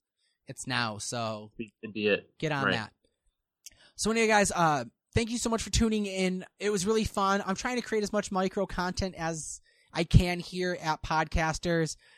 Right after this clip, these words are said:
Speaker 1: I know it's really hard. Again, Greg has this wicked, crazy fun campaign planned. Uh, and I have a, I have a story to still to finish with the Journey Inside of Dustin with the Adventurers, you guys. And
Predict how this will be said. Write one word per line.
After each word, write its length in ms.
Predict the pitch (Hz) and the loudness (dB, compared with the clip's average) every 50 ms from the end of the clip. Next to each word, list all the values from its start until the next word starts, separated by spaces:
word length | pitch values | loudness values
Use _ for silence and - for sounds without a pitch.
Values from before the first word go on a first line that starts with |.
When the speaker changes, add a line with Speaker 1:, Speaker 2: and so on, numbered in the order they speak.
| _ _ - | _ _ -2
Speaker 1:
I 40 | 170 | 0
know 60 | 180 | 0
it's 120 | 170 - | 0 0
really 160 | 214 214 208 175 | -2 -2 -2 0
hard. 320 | - 196 180 180 180 165 | 2 2 2 2 0 -2
Again, 420 | 156 - 131 131 165 156 151 151 | -6 -8 -6 -4 -4 -4 -4 -6
Greg 280 | 127 - 175 196 226 214 | -6 -2 0 2 4 4
has 220 | - 214 196 175 | 4 4 2 0
this 180 | 170 151 - - - - | -2 -4 -6 -8 -12 -16
wicked, 520 | - 107 131 165 175 - 196 190 185 160 131 131 _ _ _ _ _ _ _ _ _ _ _ _ _ _ _ _ _ | -10 -6 -6 -6 -4 -2 -2 -2 -2 -4 -8 -14 _ _ _ _ _ _ _ _ _ _ _ _ _ _ _ _ _
crazy 460 | - - 190 185 190 214 190 196 156 | -14 -10 -8 -4 -4 -2 -2 -2 -4
fun 340 | - - - 151 156 160 151 | -6 -2 0 2 2 2 2
campaign 540 | - 160 156 135 127 - 135 123 127 147 151 | 0 0 0 2 2 0 0 0 -2 2 4
planned. 500 | - - 175 175 175 180 190 196 185 - - _ _ _ _ _ _ _ _ _ _ | 4 4 4 0 0 0 0 0 -2 -6 -10 _ _ _ _ _ _ _ _ _ _
Uh, 420 | 131 123 120 113 110 104 98 95 92 - _ _ _ _ _ _ _ _ _ _ _ _ _ _ _ | -4 -4 -2 -2 -2 -4 -6 -10 -14 -20 _ _ _ _ _ _ _ _ _ _ _ _ _ _ _
and 420 | 160 151 151 143 139 135 135 127 - - | -6 -4 -2 0 0 -2 -2 -4 -4 2
I 160 | 151 156 170 | 4 4 4
have 300 | 170 185 175 170 165 156 | 4 4 4 2 2 0
a, 280 | - 160 156 151 143 135 131 _ _ | 0 0 0 0 0 -2 -6 _ _
I 100 | - 147 | -4 -2
have 160 | 156 196 208 220 | 0 0 0 0
a 40 | |
story 340 | 208 - - 220 254 269 175 - | -2 -2 0 0 0 0 -2 -4
to 200 | - 170 156 143 | -4 -4 -4 -4
still 280 | - - - 175 180 | -6 -6 -4 -4 -4
to 60 | 190 | -4
finish 360 | - - 220 226 180 - - - | -4 -4 -2 0 0 -2 0 -2
with 200 | 156 143 - - | -2 -4 -2 -4
the 80 | 151 | -4
Journey 280 | 135 160 156 160 160 165 | -2 -2 -2 -2 -2 -4
Inside 240 | 156 - 165 156 156 | -2 -2 -2 -2 -2
of 80 | 143 | -2
Dustin 300 | - 151 160 - - 139 | -2 -2 -2 -2 -4 -6
with 100 | 135 127 | -6 -4
the 120 | - 143 135 | -2 -2 -2
Adventurers, 800 | 131 - - 139 131 135 143 - 156 139 135 139 143 - - - _ _ _ _ _ _ _ _ _ _ _ - | -2 -4 -4 -6 -6 -6 -4 -6 -6 -6 -4 -6 -6 -8 -10 -14 _ _ _ _ _ _ _ _ _ _ _ -4
you 140 | 131 131 | -4 0
guys. 500 | 131 139 131 131 131 131 135 143 135 - - - | 2 4 4 4 4 4 2 0 -2 -4 -8 -6
And 800 | - 139 135 135 131 131 131 135 135 131 131 131 127 127 123 | -4 -2 0 0 0 0 -2 -2 -2 -2 -4 -6 -8 -10 -12